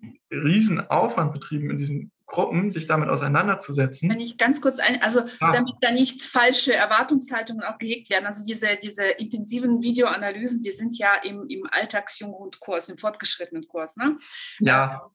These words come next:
Speaker 2: Äh, ihr habt
Speaker 1: Ähm.
Speaker 2: das aber ja auch, äh, davor gemacht, also diesen Orientier dich Hund, da waren ja jetzt, äh,
Speaker 1: Ja.
Speaker 2: eigentlich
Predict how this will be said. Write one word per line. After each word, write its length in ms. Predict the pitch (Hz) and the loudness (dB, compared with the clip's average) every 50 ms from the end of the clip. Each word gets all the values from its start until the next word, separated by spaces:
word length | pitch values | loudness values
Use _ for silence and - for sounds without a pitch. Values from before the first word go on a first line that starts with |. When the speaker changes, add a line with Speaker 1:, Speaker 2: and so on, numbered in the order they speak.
| _ _ | _ _
Speaker 2:
Äh, 60 | - 165 | 2 2
ihr 60 | 220 | 4
habt 80 | 240 | 4
Speaker 1:
Ähm. 60 | 127 123 | 2 0
Speaker 2:
das 160 | 254 - 254 | 0 0 2
aber 160 | 247 233 247 | 4 4 6
ja 180 | 240 226 220 190 | 6 6 4 4
auch, 240 | 220 240 240 - - _ _ _ _ _ | 2 2 0 -2 -12 _ _ _ _ _
äh, 100 | - - - _ - - - - - - | -18 -18 -16 _ -20 -16 -14 -14 -10 -8
davor 600 | - 220 220 - - 226 240 254 - - - _ _ | -8 -8 -6 -4 -2 2 2 2 2 0 -6 _ _
gemacht, 500 | 220 220 247 226 208 226 262 269 - - | -4 -2 0 2 4 2 2 2 0 -4
also 180 | - 233 214 202 | -4 -4 -4 -8
diesen 200 | 214 214 214 202 | -10 -8 -8 -8
Orientier 420 | 190 202 196 196 - - 247 240 | -8 -10 -10 -12 -10 -4 -2 -2
dich 240 | 240 254 240 240 - | -2 -2 -6 -4 -4
Hund, 160 | 254 247 240 | -2 -2 0
da 80 | 226 214 | 0 2
waren 240 | 208 208 214 214 214 | 4 4 4 2 2
ja 120 | 208 202 202 208 | 0 0 2 2
jetzt, 280 | - 135 - - - - | -2 -4 -6 -8 -12 -14
äh, 40 | - - - _ _ _ - - - - - - _ - - - - _ _ _ _ _ - 175 | -16 -18 -18 _ _ _ -20 -20 -20 -20 -20 -20 _ -20 -20 -20 -20 _ _ _ _ _ 0 2
Speaker 1:
Ja. 80 | 214 - | 2 2
Speaker 2:
eigentlich 200 | 262 240 247 240 | 2 0 -2 -6